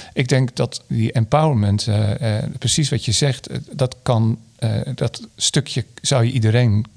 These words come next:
eh, kunnen gunnen via die, via die weg van eens een keer aan een productie te werken. Ik werk bijvoorbeeld in Berlijn een heel groot, eh, project, dat doen we jaarlijks. Het heet Be Voice en er wordt in, eh, Neukölln, dat is de grootste,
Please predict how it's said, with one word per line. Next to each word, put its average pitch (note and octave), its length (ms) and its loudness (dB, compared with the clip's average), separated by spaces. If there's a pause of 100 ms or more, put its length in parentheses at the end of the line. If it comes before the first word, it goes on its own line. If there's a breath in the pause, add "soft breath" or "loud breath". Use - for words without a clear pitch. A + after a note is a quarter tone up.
(140)
eh, - 100 0 (200)
kunnen G#2+ 280 2
gunnen G2 400 2
via G2+ 280 0
die, G2+ 240 -2 (200)
via A#2+ 280 -2
die A2 160 2
weg G#2+ 260 0
van G#2+ 260 0
eens A2+ 140 0
een B2 60 -2
keer A#2+ 260 0
aan A2+ 140 2
een G#2+ 80 2
productie A2+ 460 -2
te A2+ 100 -6
werken. - 320 -6
Ik - 720 -14
werk A#2 120 4
bijvoorbeeld A2 280 0
in G#2+ 100 4
Berlijn A2+ 300 4
een A2 120 4
heel A2+ 180 0
groot, G#2 400 0
eh, G#2 120 0 (200)
project, A#2 420 0
dat A#2+ 80 -6
doen A2 120 0
we G2 80 2
jaarlijks. C3 420 2
Het A2+ 100 -8
heet G#2+ 160 0
Be C3 160 2
Voice B2+ 400 0
en B2 60 0
er G#2 60 0
wordt G#2+ 280 -2
in, A2 260 0
eh, G#2 200 0
Neukölln, B2+ 640 2
dat G#2+ 160 -4
is - 140 -10
de - 60 -8
grootste, - 580 -2